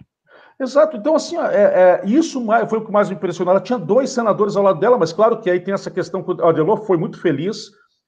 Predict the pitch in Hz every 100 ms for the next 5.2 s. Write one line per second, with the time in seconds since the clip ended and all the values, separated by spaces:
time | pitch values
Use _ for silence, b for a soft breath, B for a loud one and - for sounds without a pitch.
0 | _ - 135 147 156 160 151 156 - 214
1 | 170 170 165 175 190 196 180 175 262 254
2 | - 214 - 208 190 196 - 185 - -
3 | 196 240 - B B B B - 165 -
4 | 165 165 165 165 160 160 147 - 143 170
5 | 220